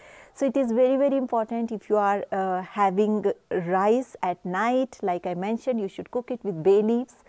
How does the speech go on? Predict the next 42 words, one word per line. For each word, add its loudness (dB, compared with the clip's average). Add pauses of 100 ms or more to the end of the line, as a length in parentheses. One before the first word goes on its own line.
(200)
properly 2
cook -6
it, -4 (220)
uh, 0
properly -2
cook -4
it -8
with -6
bay 4
leaves, -4 (440)
or 2
you -2
can -2 (100)
cook -4
it -6
with -6
pepper 0
little -4
bit. -8 (440)
Uh, -2
half -4
teaspoon -4
of -10
pepper 0
you -2
can -4
use -2
while -4
cooking -4
rice -4
if -10
you 2
are, -2 (100)
if -6
you -2
have -4
to -2
eat -4
rice -6
at -10
night. -14 (560)
Uh, 6